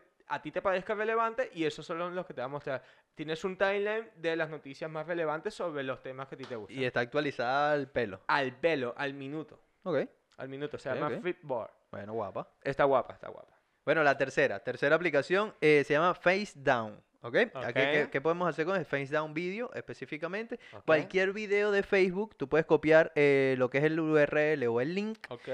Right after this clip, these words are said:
Speaker 2: ¿vale? Lo llevas a, a esta aplicación y se te va a descargar automáticamente el video en tu fototeca.
Speaker 1: Ojo, esa
Speaker 2: Brutal,
Speaker 1: está chula, esa está
Speaker 2: brutal.
Speaker 1: chula, está guapa.
Speaker 2: A no-, nosotros nos sirve bastante como lo que es para el pegador de la semana
Speaker 1: Sí,
Speaker 2: y
Speaker 1: por
Speaker 2: si
Speaker 1: ejemplo.
Speaker 2: trabajas con videos que necesites,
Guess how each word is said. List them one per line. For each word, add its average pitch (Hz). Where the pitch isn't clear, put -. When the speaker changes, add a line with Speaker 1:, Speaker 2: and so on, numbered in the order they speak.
Speaker 2:
¿vale? 131
Lo 151
llevas 143
a, 123
a 123
esta 127
aplicación 165
y 220
se -
te 135
va 135
a -
descargar 151
automáticamente 151
el 156
video 170
en 175
tu 240
fototeca. 123
Speaker 1:
Ojo, 175
esa 120
Speaker 2:
Brutal, 165
Speaker 1:
está 180
chula, 135
esa -
está 123
Speaker 2:
brutal. 180
Speaker 1:
chula, 214
está -
guapa. 123
Speaker 2:
A -
no-, 127
nosotros 147
nos 208
sirve 196
bastante 180
como 175
lo 135
que 135
es 135
para 160
el 120
pegador 123
de 160
la 151
semana 175
Speaker 1:
Sí, 185
Speaker 2:
y 185
Speaker 1:
por 156
Speaker 2:
si 147
Speaker 1:
ejemplo. 143
Speaker 2:
trabajas 151
con 180
videos 165
que 139
necesites, 135